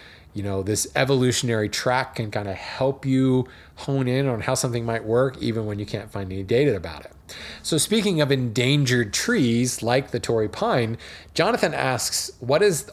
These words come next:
are there any sustainability differences and things to think about or be concerned with when it comes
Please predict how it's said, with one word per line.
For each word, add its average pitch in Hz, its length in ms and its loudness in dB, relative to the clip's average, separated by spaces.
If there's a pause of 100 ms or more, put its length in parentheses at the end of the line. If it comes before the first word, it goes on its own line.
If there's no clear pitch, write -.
are 156 180 4
there 156 200 2
any 143 160 2
sustainability 120 800 2
differences 95 680 -4
and 110 160 -6
things 113 240 -2
to 107 120 -4
think 123 180 -2
about 110 240 0
or 101 40 0
be 104 100 -2
concerned 165 440 -4
with 104 220 -2
when 107 100 -6
it 104 120 -12
comes 127 500 -4